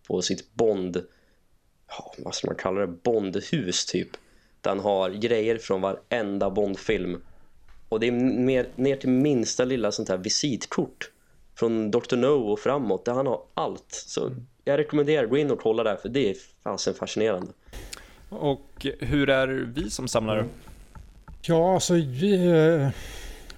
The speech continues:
Speaker 3: jag har ju ändå en ådra i mig, <laughs> eh, av att, eh, gilla att samla, som jag försöker, har försökt undertrycka lite på <laughs> senare år,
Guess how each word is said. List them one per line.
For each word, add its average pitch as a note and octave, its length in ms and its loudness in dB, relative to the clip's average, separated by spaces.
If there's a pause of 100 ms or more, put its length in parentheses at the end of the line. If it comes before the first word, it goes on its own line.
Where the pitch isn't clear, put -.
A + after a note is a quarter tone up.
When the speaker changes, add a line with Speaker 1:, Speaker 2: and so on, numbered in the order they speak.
Speaker 3:
jag D3 240 6
har D3+ 260 6
ju D#3 220 4
ändå B2 300 4
en B2 220 2
ådra C3 800 2
i A#2 220 2
mig, A2 520 2
<laughs> C3 1080 0
eh, A#2 760 2
av A2+ 160 0
att, - 360 -4
eh, A2+ 280 4
gilla B2 420 2
att B2 120 -2
samla, A#2 520 2
som B2 180 0
jag A#2 100 2
försöker, A#2+ 520 0 (840)
har C#3+ 160 4
försökt C#3+ 320 -2
undertrycka F#3+ 600 4
lite C#3 260 2
på - 80 -4
<laughs> - 80 0
senare C3+ 600 4
år, D3 420 4